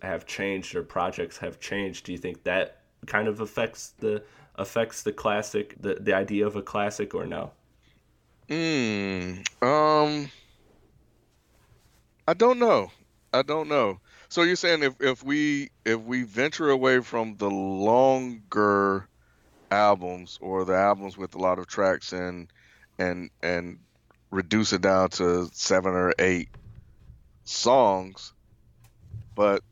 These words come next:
Speaker 2: they're l-, uh, long enough to count as an album, will that have an impact on what's considered a classic?
Speaker 1: Yeah,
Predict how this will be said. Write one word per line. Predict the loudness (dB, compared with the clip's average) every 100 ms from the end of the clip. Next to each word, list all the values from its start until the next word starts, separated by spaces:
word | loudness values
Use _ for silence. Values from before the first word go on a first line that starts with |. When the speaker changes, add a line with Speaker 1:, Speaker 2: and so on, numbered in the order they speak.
| -10
Speaker 2:
they're | -6 -6
l-, | -8 -12 -16
uh, | -18 -18 _ _ _
long | 0 4 4 2
enough | 0 0 0
to | -12 -12 _ _ -20 _
count | -4 2 2 0
as | -4
an | -2 0
album, | 4 2 0 -10 -14 -20 -20 -20 -20 _ _ _ _ -20
will | -8 -4 0
that | 2 4
have | 2 2
an | -2
impact | -6 -2 0 0 -2 _ _ _ _
on | -8 -2
what's | -2 -2
considered | -6 -4 -2
a | -4
classic? | 0 2 2 0 -8 _ _ _ _ _ _ _ _ _ _ _ _ _ -8
Speaker 1:
Yeah, | -4 -4 -4